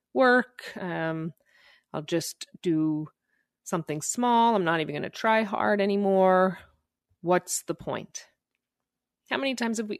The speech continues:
all said that, unfortunately, to ourselves? "What's the point? I'm not gonna do it anyway. I'm not gonna get it anyway. I'm not gonna be able to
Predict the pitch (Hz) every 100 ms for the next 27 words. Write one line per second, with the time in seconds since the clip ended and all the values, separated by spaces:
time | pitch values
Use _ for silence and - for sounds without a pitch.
0 | - - - 196 185 156 - - 180 175
1 | - 185 - 165 - 147 - 165 147 147
2 | 147 151 135 135 - - - _ _ _
3 | _ 196 - - 190 156 127 - - _
4 | _ _ _ _ _ _ _ _ _ _
5 | _ _ _ 147 156 156 160 160 160 175
6 | 190 214 196 - 123 151 151 156 170 180
7 | 180 220 214 165 151 151 139 143 156 160
8 | 165 175 175 175 175 170 - - 196 196